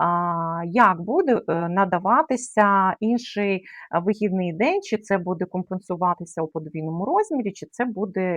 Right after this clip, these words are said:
інший вихідний день. Найкращий спосіб — це визначати колективним договором або у трудовому договорі, і як це діє на певному підприємстві. Це найкращий варіант. Що таке додаткова щорічна, е, відпустка і взагалі чи оплачується вона?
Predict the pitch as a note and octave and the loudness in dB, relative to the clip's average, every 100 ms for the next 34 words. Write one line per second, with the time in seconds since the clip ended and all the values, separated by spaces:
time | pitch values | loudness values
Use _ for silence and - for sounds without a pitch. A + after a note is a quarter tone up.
0 | - G#3+ A3 F#3 E3+ E3+ D#3+ E3 D#3+ D#3 | -2 -2 -2 -4 -6 -8 -8 -6 -6 -8
1 | - - - - - A3 A3 E4 A#4+ - | -12 -14 -20 -14 0 0 2 0 0 -2
2 | A#3 - - C#4 A4 A#3 - B3+ C4+ F#3 | -6 -6 2 2 2 -2 0 0 2 0
3 | F3 - B3 A3+ F3 E3 - G3+ G3+ E3 | -2 0 0 0 -4 -6 -2 0 0 -2
4 | D3+ D#3 D#3 - C#3+ B3 G#4+ G#4+ B3 G#3 | -6 -6 -12 -12 0 2 6 6 4 -2
5 | G3+ G#3+ G#3 G3 C#4 G4+ A4+ C#4 - _ | 0 2 0 2 0 2 2 2 -2 _
6 | A3 G3 B3 G#4 - _ G#3+ B3+ G#3 F3+ | -6 0 2 2 -2 _ 0 2 0 -2
7 | A3 F3 D#3+ G3+ G#3+ F3 D#3 - D#3 D3 | 0 -2 0 2 2 -2 -4 -6 -6 -4
8 | C#3+ C#3+ - - D3+ - F4 B3+ F#3 F3+ | -6 -8 -16 -16 -12 -2 0 0 -2 -4
9 | F3+ - - E3 - - - D#3 F3+ F3 | -4 -6 -10 -10 -12 -20 -12 -2 0 0
10 | C#3 - B3+ D#4 C4 - A#3 G#3 G3 - | -4 -4 -2 0 0 0 2 2 -2 -2
11 | G#3+ A3+ G3+ F3+ E3+ D#3+ - G3+ G3+ - | 4 6 6 4 0 -2 -2 0 0 -2
12 | - E3+ D#3 D#3+ - - D#3+ D#3 F3+ - | -6 -4 -4 -6 -10 -8 -8 -4 -6 -2
13 | A#3+ G#4 - A3 G#3 G3+ G3+ A#3+ F#4 - | 4 4 4 2 4 6 6 4 0 2
14 | F#3+ F#3 F#3+ A#3+ A3+ A3 - F3+ F3+ D3+ | 0 2 2 2 2 0 0 -2 0 -2